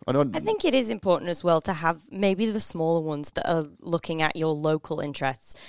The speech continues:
Speaker 2: The I B A can't be everything to everyone and do everything you want it to do.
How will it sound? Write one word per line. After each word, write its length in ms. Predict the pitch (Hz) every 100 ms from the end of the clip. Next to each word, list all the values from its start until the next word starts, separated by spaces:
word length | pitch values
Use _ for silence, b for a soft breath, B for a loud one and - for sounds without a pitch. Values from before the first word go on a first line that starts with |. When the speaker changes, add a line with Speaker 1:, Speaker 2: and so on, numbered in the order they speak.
| B 185
Speaker 2:
The 100 | 196
I 120 | 214
B 120 | 208
A 120 | 196
can't 200 | - 175
be 120 | 180 165
everything 460 | 175 160 165 156 -
to 220 | - -
everyone 460 | 160 156 151 151 -
and 180 | 156
do 180 | 175 170
everything 380 | 170 165 156 151
you 120 | 151
want 220 | 151 165
it 100 | 165
to 100 | -
do. 200 | - -